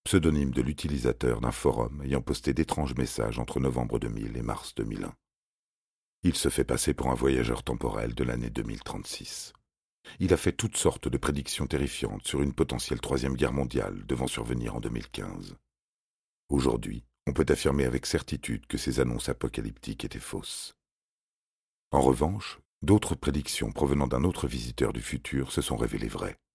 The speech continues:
au point que la justice américaine a dû s'emparer de l'affaire. En janvier deux mille deux,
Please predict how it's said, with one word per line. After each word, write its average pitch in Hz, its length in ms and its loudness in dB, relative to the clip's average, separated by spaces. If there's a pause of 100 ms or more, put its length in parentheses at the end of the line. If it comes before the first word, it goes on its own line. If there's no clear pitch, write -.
(420)
au 98 120 4
point - 240 0
que - 140 0
la 62 80 4
justice 69 480 0
américaine 69 680 0
a 64 100 -2
dû 64 100 -4
s'emparer 55 400 -4
de 57 80 -4
l'affaire. 50 640 -6 (800)
En 73 160 8
janvier 80 320 6
deux 71 100 6
mille 64 240 2
deux, 64 220 2